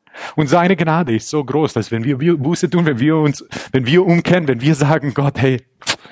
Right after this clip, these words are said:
Mann, ich hab's ein bisschen vermasselt, versaut. Herr, ich brauch deine Hilfe." Dass er gerecht ist und uns hilft. Und am Ende wir wieder einen Haken setzen können. Vernachlässigt, vernachlässigt eure prophetischen Worte nicht.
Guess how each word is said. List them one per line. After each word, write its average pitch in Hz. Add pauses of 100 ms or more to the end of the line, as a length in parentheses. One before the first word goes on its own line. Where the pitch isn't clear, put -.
(280)
Mann, 139
ich 113
hab's 135
ein 120
bisschen 135
vermasselt, 135
versaut. 139 (240)
Herr, 156
ich -
brauch 127
deine 123
Hilfe." 113 (880)
Dass -
er 127 (240)
gerecht 127
ist - (360)
und 110
uns 104
hilft. - (260)
Und 110
am 104
Ende 131 (240)
wir 104
wieder 98 (220)
einen 95
Haken 101
setzen -
können. 95 (880)
Vernachlässigt, 139
vernachlässigt 127
eure 110
prophetischen 104
Worte 98
nicht. -